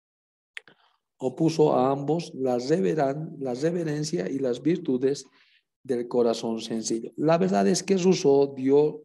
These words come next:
expresión por primera vez a su resucitado temor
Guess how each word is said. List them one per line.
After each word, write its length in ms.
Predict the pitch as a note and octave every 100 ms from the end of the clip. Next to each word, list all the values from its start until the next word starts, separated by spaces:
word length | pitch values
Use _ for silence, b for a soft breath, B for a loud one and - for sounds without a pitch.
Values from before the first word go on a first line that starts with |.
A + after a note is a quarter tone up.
| -
expresión 1040 | C#3 B2+ - C#3 C3 C3 - C3+ D#3 D#3+
por 180 | - B2
primera 320 | - B2+ C3
vez 260 | B2+ D3+ D#3 B B B B _ -
a 160 | C#3+ C#3+
su 400 | - F3 D#3+ D3
resucitado 1300 | C3 C#3 D3 - F3 D#3+ F3+ - E3 D#3+ D#3 D#3 D#3
temor 540 | C#3 C3+ B2 G2 -